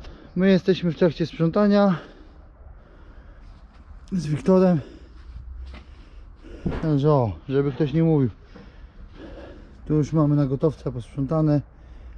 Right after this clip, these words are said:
Nikt nam nie zarzuci, że syf mamy, czy coś zostawiamy po nabudowie. Bo tak nie jest. Od tego mamy worki. A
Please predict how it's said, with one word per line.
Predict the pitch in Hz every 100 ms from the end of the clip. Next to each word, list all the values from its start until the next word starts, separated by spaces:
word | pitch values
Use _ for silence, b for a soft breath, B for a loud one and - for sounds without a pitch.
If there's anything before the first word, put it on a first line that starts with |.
| b - - - - - - - - - - - -
Nikt | 156 165
nam | 151 156
nie | 156
zarzuci, | 143 147 165 147 147
że | 135 131
syf | - 160 156
mamy, | 156 151 127
czy | 139
coś | 160 143
zostawiamy | 135 123 143 131 127 123 98 - B B B B -
po | 147
nabudowie. | 139 131 131 131 120 107 - - - - b b b - -
Bo | 147
tak | 160 135
nie | 156 139
jest. | 120 104 - - - - - - B B B B B B B -
Od | -
tego | 160 139
mamy | 139 139 127
worki. | 123 170 160 - 160 139 - - - - - - - b b b b b b b b
A | 156 143 131